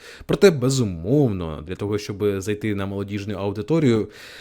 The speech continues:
лише харизми, лише гумору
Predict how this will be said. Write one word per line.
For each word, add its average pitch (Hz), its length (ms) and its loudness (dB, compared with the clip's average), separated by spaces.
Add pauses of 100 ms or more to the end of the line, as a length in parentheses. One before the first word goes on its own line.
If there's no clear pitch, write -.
(160)
лише 147 480 4
харизми, 113 680 0
лише 104 340 0
гумору 95 560 0